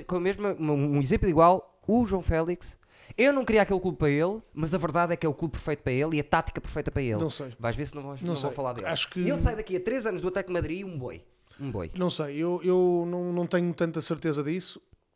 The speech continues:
Speaker 1: Vais ver.
Speaker 2: Sinceramente não tenho, mas não acredito, eu acredito que o João Félix pode vir a, vir a ser um bom jogador. Mas sinceramente, com todo o hype que estão a criar à volta dele, não me parece.
Speaker 1: Pronto, vamos
Speaker 2: Porque
Speaker 1: ver.
Speaker 2: tu repara que, epá, ele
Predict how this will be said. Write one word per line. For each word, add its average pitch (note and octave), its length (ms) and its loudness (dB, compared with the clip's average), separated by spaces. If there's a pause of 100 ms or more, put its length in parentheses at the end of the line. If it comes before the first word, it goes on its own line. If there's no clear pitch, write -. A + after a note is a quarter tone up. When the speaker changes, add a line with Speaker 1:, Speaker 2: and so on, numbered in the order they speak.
Speaker 1:
Vais F#2 140 -2
ver. F2 160 -4
Speaker 2:
Sinceramente E3 500 0
não E3 80 -4
tenho, F#3+ 260 -2
mas D4 160 -2
não E4+ 120 0
acredito, D4+ 280 -4 (160)
eu D#4 140 2
acredito A3 320 -2
que A#3+ 60 0
o A3 100 -2
João G#3+ 140 -2
Félix G3+ 240 -2
pode G#3+ 200 0
vir G3+ 180 -2
a, G#3 40 2
vir G3 260 -4
a F#3+ 40 2
ser G3 120 -4
um F#3+ 60 -2
bom F#3+ 100 -4
jogador. F3 300 -2 (380)
Mas F#3 160 10
sinceramente, G3+ 600 6
com F#3 160 2
todo A3 280 2
o G#3 60 2
hype G3 120 2
que - 60 -10
estão F#3 120 -2
a F3 40 -2
criar F3+ 160 4
à E3+ 40 4
volta E3+ 160 0
dele, F#3+ 220 2 (560)
não G3 220 -2
me F#3 80 -2
parece. C#3+ 420 -4 (280)
Speaker 1:
Pronto, A#2+ 280 -8
vamos G#3+ 160 6
Speaker 2:
Porque G#3+ 140 2
Speaker 1:
ver. - 40 -6
Speaker 2:
tu A3+ 140 -2
repara E3 420 0
que, - 160 -8
epá, E4 320 -8
ele B3+ 140 -4